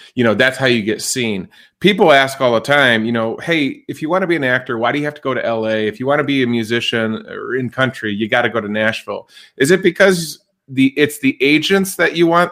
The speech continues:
that to see you, or is it the producers, or is it getting into the record studio? Like, why do you, why does it benefit somebody that's chasing the same dream as you, maybe one of our listeners,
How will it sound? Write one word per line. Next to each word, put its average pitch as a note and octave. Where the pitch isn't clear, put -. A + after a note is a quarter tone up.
that -
to E3
see F3+
you, F#3
or A#2+
is A#2
it A2
the A#2
producers, F3+
or C3
is B2
it A2+
getting C#3+
into C#3
the A2+
record D3+
studio? E3+
Like, C3+
why E3
do F#3+
you, F3
why D3+
does F3+
it C#3+
benefit C#3+
somebody C#3
that's A#2+
chasing C3+
the A#2
same B2+
dream A#2+
as G#2+
you, A#2+
maybe G#2
one A2
of A2
our A2
listeners, G#2